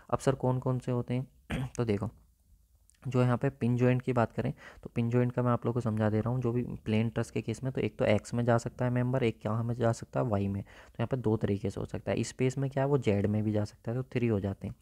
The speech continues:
तो अब इसके लिए अगर हम kinematic indeterminacy का फॉर्मूला बनाएंगे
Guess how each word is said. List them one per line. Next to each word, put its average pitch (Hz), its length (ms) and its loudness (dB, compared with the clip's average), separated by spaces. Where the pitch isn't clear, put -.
तो - 60 4
अब 123 120 6
इसके 131 240 -2
लिए 131 120 2
अगर 127 180 2
हम 131 80 0
kinematic 113 600 0
indeterminacy 117 720 -2
का 127 100 0
फॉर्मूला 113 460 4
बनाएंगे 107 480 2